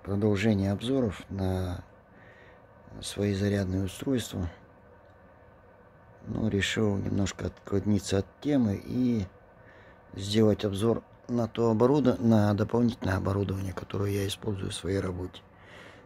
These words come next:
Дело в том, что выход из строя батареи, э, бывает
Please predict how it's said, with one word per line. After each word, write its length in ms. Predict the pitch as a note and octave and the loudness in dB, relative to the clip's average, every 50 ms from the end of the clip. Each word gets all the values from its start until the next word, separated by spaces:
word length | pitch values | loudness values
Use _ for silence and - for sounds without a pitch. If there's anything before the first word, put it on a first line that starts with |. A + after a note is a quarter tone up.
| - | -12
Дело 260 | - - - A2 A2 G2 | -4 2 4 6 6 6
в 40 | |
том, 220 | - - A#2 G#2+ F2+ | 4 2 2 2 2
что 380 | - - - G#2 G2+ F#2 - - - - - - - - - - - - - - - - - - - - - - - - - - - - - - - - - - - | 0 0 0 0 0 0 0 -4 -12 -20 -20 -20 -20 -20 -20 -20 -20 -20 -20 -20 -20 -20 -20 -20 -20 -20 -20 -20 -20 -20 -20 -20 -20 -20 -20 -20 -20 -20 -20 -14 -8
выход 440 | G#2 G#2 G#2 A2 G2+ - - - - | -4 -2 0 0 0 0 -4 -6 -6
из 100 | F#2+ F#2 | -4 -6
строя 320 | - - - - G#2+ G#2 F#2+ | -4 0 2 4 4 6 6
батареи, 640 | F#2+ G#2+ G2+ - G#2+ G#2+ G#2+ A2 G2 F2+ E2 - - - - - - - - - - - - - - - - - - - - - - - - - - - - - - - - - - - - - | 4 2 2 4 4 4 6 6 4 4 2 0 -4 -14 -20 -20 -20 -20 -20 -20 -20 -20 -20 -20 -20 -20 -20 -20 -20 -20 -20 -20 -20 -20 -20 -20 -20 -20 -20 -20 -20 -20 -20 -20 -20 -20 -16 -12
э, 360 | - - - - - - - - | -10 -8 -8 -8 -8 -8 -8 -8
бывает 460 | - G2 G2+ G2+ G#2 G#2 G2+ G2 F#2 | -6 -2 0 2 2 4 2 2 0